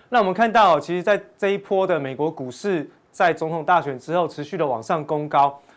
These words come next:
到了昨天晚上的美国股市呢，它是一度的，哦，创下了历史新高，在高-，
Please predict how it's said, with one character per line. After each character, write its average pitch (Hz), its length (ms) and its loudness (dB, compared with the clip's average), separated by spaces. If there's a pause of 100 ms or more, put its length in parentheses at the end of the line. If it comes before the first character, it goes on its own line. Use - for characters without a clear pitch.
(120)
到 254 180 6
了 185 140 4
昨 165 220 -2
天 202 180 2
晚 139 180 -2
上 175 220 -2
的 151 80 -4
美 139 160 -6
国 156 140 0
股 151 180 -6
市 185 220 -4
呢， 170 200 0 (240)
它 190 160 0
是 196 160 -2
一 160 140 -4
度 170 240 -4
的， 143 240 -4 (140)
哦， 110 120 -12
创 185 240 0
下 165 220 4
了 143 120 0
历 170 140 -4
史 - 160 -16
新 165 240 -6
高， 165 220 4
在 180 160 0
高-， 190 180 0